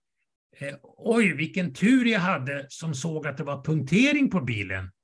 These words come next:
Oj, vilken tur det var." Nej, nu ska, det, det, det, det var det inte alls. Det var din vakenhet, din medvetenhet, din uppmärksamhet. Var det? Ja, det var ju du som såg det.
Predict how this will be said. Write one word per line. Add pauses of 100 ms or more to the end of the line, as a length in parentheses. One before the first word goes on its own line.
(420)
Oj,
vilken
tur
det
var."
Nej, (560)
nu
ska,
det,
det,
det,
det
var
det
inte
alls. (100)
Det
var
din (180)
vakenhet,
din
medvetenhet,
din
uppmärksamhet. (480)
Var
det? (200)
Ja,
det
var
ju
du
som
såg
det.